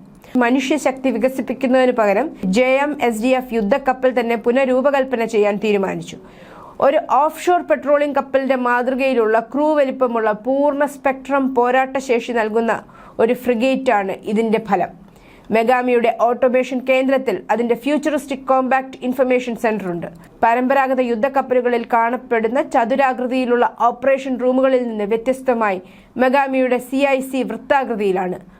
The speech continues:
പോരാട്ടം, നാവിഗേഷൻ, എഞ്ചിനീയറിംഗ്, നാശനഷ്ട നിയന്ത്രണം എന്നിവയ്ക്കായി ഒരൊറ്റ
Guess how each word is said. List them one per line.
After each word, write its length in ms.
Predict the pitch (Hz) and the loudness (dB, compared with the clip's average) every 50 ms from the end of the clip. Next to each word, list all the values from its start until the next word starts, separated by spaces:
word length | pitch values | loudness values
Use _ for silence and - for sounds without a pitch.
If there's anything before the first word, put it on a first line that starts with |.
| - - - | -20 -2 0
പോരാട്ടം, 520 | 233 233 240 240 226 226 226 311 302 339 | 2 2 4 2 0 0 0 -2 -2 0
നാവിഗേഷൻ, 560 | 294 254 226 208 214 202 233 226 226 294 311 - - | 0 -2 -2 -2 -4 -2 -2 -2 -2 -2 -6 -2 -2
എഞ്ചിനീയറിംഗ്, 580 | 226 226 214 202 226 226 226 233 302 359 330 | -2 -2 0 0 0 2 0 0 -2 -2 -2
നാശനഷ്ട 460 | 277 240 247 247 262 247 240 247 - 233 | -2 -2 -2 -2 -4 -6 -6 -2 -2 -2
നിയന്ത്രണം 540 | 214 214 220 247 254 254 247 220 185 - - - | 0 2 2 2 2 2 0 -2 -4 -6 -8 -4
എന്നിവയ്ക്കായി 680 | 202 226 247 262 240 247 233 226 - 247 233 285 370 370 - - - - - - - | 0 0 2 2 2 0 -2 -2 0 0 0 0 0 -4 -12 -20 -20 -20 -20 -4 -2
ഒരൊറ്റ 380 | - 254 254 262 262 262 - | 0 2 2 0 -2 0 0